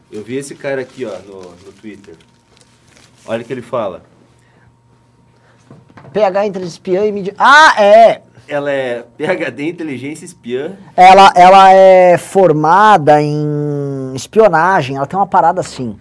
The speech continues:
Speaker 1: E você quer ver o que que ele curte? Pra você ver quem que é o, o círculo social, o que que ele
Speaker 2: Hum.
Speaker 1: coloca na internet? Vamos ver. Vamos ver. O que que esse cara compartilha?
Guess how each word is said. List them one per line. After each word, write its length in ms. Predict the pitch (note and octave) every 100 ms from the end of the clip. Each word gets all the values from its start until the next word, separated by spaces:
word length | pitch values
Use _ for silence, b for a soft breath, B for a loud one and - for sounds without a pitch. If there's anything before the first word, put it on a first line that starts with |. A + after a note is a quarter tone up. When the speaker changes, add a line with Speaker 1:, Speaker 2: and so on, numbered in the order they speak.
| b -
Speaker 1:
E 60 |
você 120 | A#2
quer 180 | D#3 E3+
ver 200 | D3+ F3 D#3
o 40 |
que 140 | C#3 F3
que 100 | C#3+
ele 120 | A#2+
curte? 400 | - E3 - -
Pra 80 | -
você 100 | B2+
ver 240 | C3+ -
quem 180 | C3 C#3
que 120 | C3+
é 40 |
o, 180 | A#2+ A2+ -
o 40 |
círculo 380 | - C3+ B2+ A2
social, 380 | G#2 - B2+ A2+
o 40 |
que 140 | -
que 140 | C3+ B2+
ele 440 | A2 G#2+ G2+ F#2+
Speaker 2:
Hum. 40 | - _ _ _ _ _
Speaker 1:
coloca 320 | _ A2 A2 A2
na 60 |
internet? 540 | F#2+ G2 G#2+ B2+ - _
Vamos 220 | G2 G2
ver. 160 | F#2 F2 _ _ _ _ _ _ _ _ _ _ _ _ _ _ _
Vamos 320 | F#2+ G2 F#2+
ver. 180 | F2+ D#2+ _ _ _ _ _
O 60 |
que 180 | _ B2+
que 120 | B2+
esse 140 | C3+ -
cara 380 | - A#2 A#2
compartilha? 760 | A2+ - A2+ G#2+ G#2 G#2+ F2